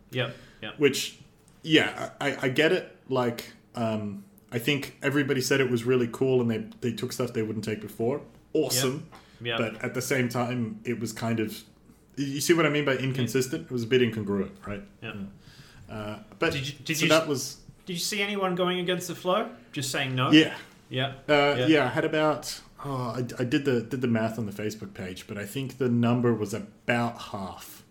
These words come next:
Speaker 1: Yeah.
Speaker 2: About half took all three, um, or at least, uh, I think it's, no, about half took at least one.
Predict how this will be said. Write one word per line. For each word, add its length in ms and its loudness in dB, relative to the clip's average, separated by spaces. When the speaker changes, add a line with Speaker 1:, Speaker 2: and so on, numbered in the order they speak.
Speaker 1:
Yeah. 200 -2
Speaker 2:
About 160 -4
half 280 -10
took 200 -12
all 100 -10
three, 420 -14
um, 380 -14
or 140 -2
at 80 -6
least, 320 -6
uh, 160 -6
I 100 -2
think 200 0
it's, 200 -2
no, 140 0
about 220 0
half 240 0
took 160 0
at 100 -4
least 220 -8
one. 240 -10